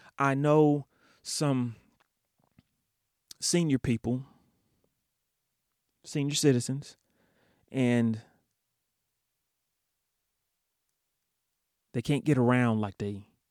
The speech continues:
used to, right? They can't get around like they used to. And it's so confusing to me 'cause these are God-fearing people and they pray. And I just,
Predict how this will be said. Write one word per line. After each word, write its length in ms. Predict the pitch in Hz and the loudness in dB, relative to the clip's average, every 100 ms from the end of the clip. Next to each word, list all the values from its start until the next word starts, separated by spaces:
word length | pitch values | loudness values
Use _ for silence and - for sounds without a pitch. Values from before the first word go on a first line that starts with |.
| - | -12
used 280 | 110 98 - | -10 -10 -16
to, 200 | - - _ | -20 -20 _
right? 280 | - 110 113 _ _ _ _ _ _ _ _ | -8 -6 -6 _ _ _ _ _ _ _ _
They 80 | 123 | -8
can't 220 | 120 127 | -2 -2
get 120 | 127 120 | 0 0
around 460 | 120 123 110 104 - _ _ _ _ | 0 0 -2 -6 -16 _ _ _ _
like 180 | - 107 | -8 -8
they 100 | 110 | -8
used 300 | 98 101 - | -10 -10 -14
to. 120 | - - _ _ _ _ _ _ _ _ _ _ _ _ _ _ _ _ _ _ _ _ _ _ - | -20 -20 _ _ _ _ _ _ _ _ _ _ _ _ _ _ _ _ _ _ _ _ _ _ -4
And 440 | 123 113 107 104 - _ _ _ _ 151 | -2 0 -2 -6 -12 _ _ _ _ -2
it's 160 | - | 0
so 160 | - 147 | 2 0
confusing 500 | 143 123 147 165 127 | -2 -4 -2 -2 -2
to 140 | - | -6
me 180 | 95 90 _ - | -10 -12 _ -4
'cause 120 | 131 | 0
these 160 | 175 | 2
are 40 | 160 | 2
God-fearing 520 | 147 156 - 160 147 | 0 0 -4 -4 -4
people 360 | - 175 107 - | -4 -6 -8 -6
and 140 | 135 | -2
they 120 | 139 | -2
pray. 340 | 139 170 156 131 | -2 -2 -2 -2
And 100 | 110 | -6
I 140 | 110 | -6
just, 200 | 135 120 | -8 -10